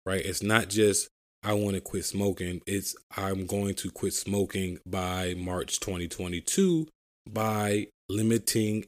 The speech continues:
X, limiting Y." I don't smoke, so I don't know what the goals would be of, you know, uh, of, of our, you know, smoke quitters. <laughs> But that's an example. Like, you, you get what I'm saying. You guys get what I'm saying is you wanna have a checklist.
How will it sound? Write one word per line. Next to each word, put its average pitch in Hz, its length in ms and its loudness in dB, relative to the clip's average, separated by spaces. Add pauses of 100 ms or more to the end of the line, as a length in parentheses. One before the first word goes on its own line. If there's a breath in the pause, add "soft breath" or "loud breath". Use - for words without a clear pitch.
X, - 380 0
limiting 107 580 0
Y." 101 260 0
I 104 60 -2
don't 104 140 -4
smoke, 101 220 -6
so 101 120 0
I 98 60 2
don't 98 160 -2
know 98 80 4
what 95 180 0
the 92 80 -6
goals 98 380 2
would 87 120 0
be 90 240 2
of, 90 240 0
you 90 200 -4
know, 85 280 -2 (480)
uh, 87 220 -4 (100)
of, 87 400 -2
of 90 200 -4
our, 85 400 -4
you 92 160 -4
know, 85 260 -2
smoke - 460 -2
quitters. 90 460 -2 (140)
<laughs> 135 140 -2 (1600 loud breath)
But 127 340 4
that's 139 220 4
an 127 80 4
example. 113 400 2
Like, 104 160 4
you, 135 140 6
you 131 200 4
get 123 200 8
what 123 100 4
I'm 107 80 2
saying. 98 320 4
You 98 80 0
guys 110 300 4
get 101 160 6
what 98 80 6
I'm 95 100 0
saying 98 300 2
is 92 120 0
you 107 80 0
wanna 110 200 2
have 101 180 0
a 92 60 -4
checklist. - 560 0